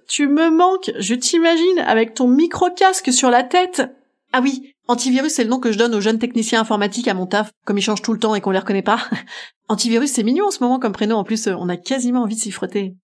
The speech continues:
Il sent à mort des aisselles dans sa chemise polyester, il a la laine lourde du mec qui a accepté toutes les clopes et tous les cafés qu'on lui a proposés. Mais quand même, je le supporte, antivirus, parce que j'ai pas le choix. Il vient me sauver. Alors je lui laisse l'accès open bar à toute ma vie, à mes mots de passe, à mes photos,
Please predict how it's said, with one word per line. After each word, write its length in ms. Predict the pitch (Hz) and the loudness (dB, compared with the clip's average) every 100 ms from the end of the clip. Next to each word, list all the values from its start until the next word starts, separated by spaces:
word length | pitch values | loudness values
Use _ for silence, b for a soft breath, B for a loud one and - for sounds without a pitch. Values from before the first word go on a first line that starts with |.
| _ | _
Il 100 | 208 | -4
sent 260 | 180 - 214 196 | -2 0 -2 0
à 120 | 185 | 0
mort 400 | 190 214 247 226 | 2 2 2 0
des 160 | 185 196 | -2 -2
aisselles 280 | 196 220 196 | -2 -2 -2
dans 100 | 185 | -2
sa 100 | 180 | -4
chemise 220 | - 220 | -2 -2
polyester, 600 | 208 190 190 190 220 220 | -2 0 0 0 -2 0
il 100 | 185 | 0
a 60 | 185 | 0
la 80 | 190 | 2
laine 240 | 196 196 | 2 2
lourde 400 | 202 269 277 185 | 2 4 2 0
du 160 | 175 202 | -2 0
mec 260 | 220 247 | 0 0
qui 140 | 247 185 | -2 0
a 60 | |
accepté 440 | 180 - 214 233 226 | 0 -2 -2 -2 -4
toutes 240 | 427 415 | -4 -2
les 140 | 320 302 | -4 0
clopes 220 | 302 254 | -2 -2
et 80 | 247 | -2
tous 100 | 240 | -2
les 80 | |
cafés 240 | 247 233 254 | 0 -2 -2
qu'on 120 | 233 | 0
lui 60 | 190 | -2
a 60 | |
proposés. 480 | 185 185 196 240 - - | -2 -2 0 -2 -6 -2
Mais 180 | 294 381 | 0 0
quand 200 | 370 294 | 0 2
même, 180 | 285 | 2
je 100 | 247 | 2
le 60 | 294 | 0
supporte, 420 | 285 262 240 247 | 0 0 0 0
antivirus, 560 | 233 208 185 185 214 - - | -2 0 0 0 -2 -6 -6
parce 140 | 202 | -2
que 100 | 302 | -2
j'ai 120 | 277 | 0
pas 100 | 254 | 0
le 60 | 247 | 0
choix. 320 | - 208 247 _ | 0 0 -2 _
Il 120 | 202 185 | -6 -2
vient 160 | 226 | 0
me 60 | 254 | 0
sauver. 440 | 247 196 190 220 - | -2 -2 -2 -4 -2
Alors 220 | 190 202 | 0 2
je 80 | 185 | 0
lui 80 | 208 | -2
laisse 180 | 214 226 | -2 -2
l'accès 380 | 208 - 220 - | -2 -4 -4 0
open 340 | 359 320 285 | 0 0 0
bar 160 | 285 220 | 2 2
à 80 | 190 | 0
toute 260 | 349 359 | -2 0
ma 140 | 285 285 | 0 0
vie, 180 | 285 - | 0 0
à 180 | 196 202 | 0 0
mes 140 | 208 | -2
mots 160 | 196 202 | -2 -4
de 120 | - - | -6 -4
passe, 420 | 196 190 190 208 | 0 0 -2 -2
à 80 | 190 | -2
mes 120 | 185 | -2
photos, 680 | 185 196 190 190 196 196 | -2 -4 -2 -2 0 0